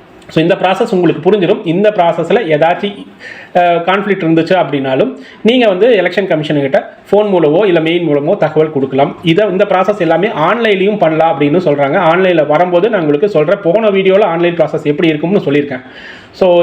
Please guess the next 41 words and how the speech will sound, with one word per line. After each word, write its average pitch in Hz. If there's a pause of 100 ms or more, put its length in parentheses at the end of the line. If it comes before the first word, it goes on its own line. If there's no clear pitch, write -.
இதுதான் 208
நீங்க 185
வந்து 185
இந்த 156
ரெண்டாயிரத்தி 165
இருபத்தொன்னுல 151
செக் 143
பண்ண 143
வேண்டியது. 131 (320)
So -
இந்த 214
டேட்டாஸ் 208
எல்லாம் 180
தான் 196
நீங்க 170
வந்து 190
இந்த 165
எனுமரேஷன் 180
ஃபார்ம்ல 151 (120)
நீங்க 170
ஃபில் 175
பண்ண 175
வேண்டிய 151
டேட்டாஸ். 143 (160)
ப்ரீவியஸ் 175
எஸ் 147
ஐ 156
ஆர் 151
பார்த்து 151
நீங்க 175
ஃபில் 170
பண்ண 160
வேண்டிய 156
டீட்டெயில்ஸ், 143 (360)
எலக்ட்ரல் 165
நேம், 160
எபிக் 170
நம்பர், 165 (140)
ரிலேட்டிவ் 170
நேம், 160
ரிலேஷன்ஷிப், 170